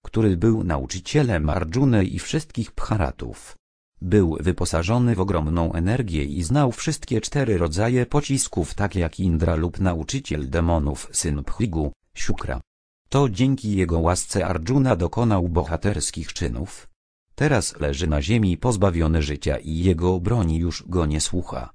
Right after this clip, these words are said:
Będąc naczelnym dowódcą armii moich synów i spalając Pandawów jak ogień wysuszoną trawę, zginął od uderzenia broni wroga. Leżąc teraz bez ruchu na ziemi, jest jak wygasły ogień.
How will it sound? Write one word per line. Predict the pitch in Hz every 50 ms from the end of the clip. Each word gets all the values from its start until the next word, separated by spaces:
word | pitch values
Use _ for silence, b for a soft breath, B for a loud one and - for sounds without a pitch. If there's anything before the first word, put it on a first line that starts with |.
| _ _ _ _ _ _ _ -
Będąc | 90 90 131 147 156 143 143 135 123 107 - -
naczelnym | 95 90 - - 135 143 143 135 135 139 131 110 90
dowódcą | 76 85 85 90 110 113 - - - - - 82 90 98
armii | - 101 101 104 98 87 82 85
moich | 80 73 73 76 76 - -
synów | - 127 135 131 120 131 - - -
i | 98 90 76
spalając | - - - 95 107 120 117 113 107 104 98 -
Pandawów | - - 80 76 76 95 95 80 80 76 - - - 92
jak | 87 82 80 -
ogień | 120 139 147 131 110 120 117 107 104 -
wysuszoną | 87 90 90 - - 127 - - 80 78 73 71 76
trawę, | - - 117 139 120 87 90 80 80
zginął | 78 80 76 87 113 139 135 123 95 73
od | 71 - - -
uderzenia | 131 117 98 98 95 113 110 85 76 76 73
broni | 73 - 110 104 87 73 73 78
wroga. | 73 80 73 67 62 65 62 - _ _ _ _ _ _ _ _ - -
Leżąc | 85 92 107 101 104 104 98 95 - -
teraz | - 110 107 110 104 90
bez | 85 82 98 87 90
ruchu | 110 117 123 117 - - 104 98
na | 101 101 101
ziemi, | 101 123 120 117 104 90 80
jest | 80 80 76 - - -
jak | 85 78 73 76
wygasły | 73 80 78 101 127 - - - 107 101 -
ogień. | - 107 90 78 78 71 67 62 -